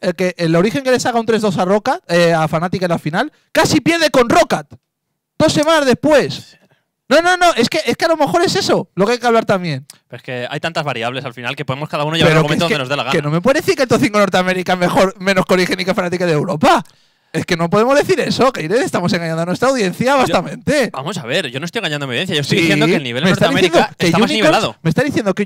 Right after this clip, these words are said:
Speaker 1: Unicorns of Love
Speaker 2: es muy inferior a Team Liquid y Team Impulse.
Speaker 1: Pues es que no, es que no se
Speaker 2: Para
Speaker 1: lo
Speaker 2: mí
Speaker 1: compro
Speaker 2: sí,
Speaker 1: a nadie.
Speaker 2: para mí este año sí.
Speaker 1: Pues, pa-, ¿pero basado en qué?
Speaker 2: Basado en que he visto Norteamérica, he visto Europa y es mi opinión.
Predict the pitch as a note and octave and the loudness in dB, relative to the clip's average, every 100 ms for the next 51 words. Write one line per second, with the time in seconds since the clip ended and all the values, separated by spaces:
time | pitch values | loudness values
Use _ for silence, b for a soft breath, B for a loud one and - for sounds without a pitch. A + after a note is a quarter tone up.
0 | A3 D#4+ C#4 F#4 C#4 G3 D4+ C4 G#4+ - | -4 -4 -4 -2 -2 2 4 4 2 -2
1 | _ _ - C#3+ C#3 D3 C#3+ D3 E3+ B2 | _ _ -12 -6 -6 -4 -2 -2 -4 -6
2 | C3+ F#3 C#3+ A#2 E3 A2 _ _ _ _ | -8 -8 -10 -10 -12 -14 _ _ _ _
3 | _ E3 - - E3 F3 G#3+ - - G3+ | _ -4 -4 -6 -4 -4 -4 -8 -8 -6
4 | - - D#3+ A#3 G3 F3 D3 D3+ D#3 C#3+ | -2 0 2 4 2 2 0 0 0 0
5 | C#3+ D#3 D#3 F#3 A2 - _ _ - D#3 | -2 -6 -6 -8 -12 -20 _ _ -10 -10
6 | - _ F3+ - - F#3+ F3 E3 B3 E4 | -12 _ -10 -8 -4 0 2 2 0 -2
7 | - F4 G4 - _ _ B3 C3 B2 D3 | 0 0 0 -4 _ _ -10 -6 -6 -6
8 | D#3 B2 - B2+ B2+ C#3 E3 C#3+ E3 E3+ | -8 -12 -12 -10 -10 -10 -10 -6 -6 -4
9 | A3+ C#3 B2+ A2 | -8 -10 -12 -12